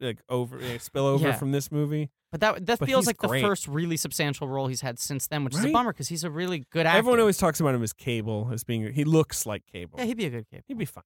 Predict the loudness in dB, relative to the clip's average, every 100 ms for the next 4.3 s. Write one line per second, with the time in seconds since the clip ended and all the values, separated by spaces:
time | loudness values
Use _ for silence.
0 | -12 -10 -10 -12 _ -4 0 2 2 0
1 | -4 -8 -12 -16 -20 _ -2 -2 -4 -4
2 | -2 -2 -2 0 0 0 0 0 -2 -6
3 | -10 -10 _ _ -20 -20 -20 _ -4 -2
4 | -4 -8 -10